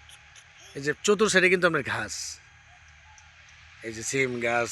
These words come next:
পেয়ারা গাছ, আম গাছ, মানে চতুর সাইডে ঘাস, এবং পাশাপাশি আপনার এই ফসলগুলো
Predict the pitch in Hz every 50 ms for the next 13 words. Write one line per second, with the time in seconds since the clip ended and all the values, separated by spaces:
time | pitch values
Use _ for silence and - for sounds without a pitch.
0 | - - - 135 131 127 123 123 120 117 113 117 117 117 117 110 - - - -
1 | - 123 120 120 117 117 113 117 117 117 113 - - - 135 147 165 165 - -
2 | - 214 233 - 233 220 185 - - 170 165 156 165 160 143 123 110 139 151 151
3 | 156 - - - - - - - - - - - - - - - - - - 127
4 | 135 135 139 139 147 - - 151 143 120 127 143 151 151 - 190 220 240 - 339
5 | 359 359 339 - 339 320 320 320 135 139 139 - - - 180 180 170 - - 180
6 | 175 - 185 170 160 165 175